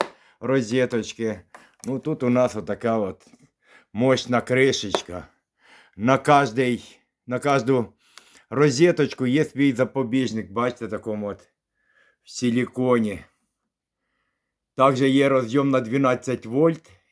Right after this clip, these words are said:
і також на нього запобіжник. Так. Заземлення ми бачимо.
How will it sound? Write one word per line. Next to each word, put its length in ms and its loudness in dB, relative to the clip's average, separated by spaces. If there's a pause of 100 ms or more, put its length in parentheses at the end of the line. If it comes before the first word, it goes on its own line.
і 180 -8
також 340 -2
на 200 0
нього 260 -2
запобіжник. 880 -6 (1200)
Так. 520 -4 (3000)
Заземлення 760 2
ми 120 0
бачимо. 520 2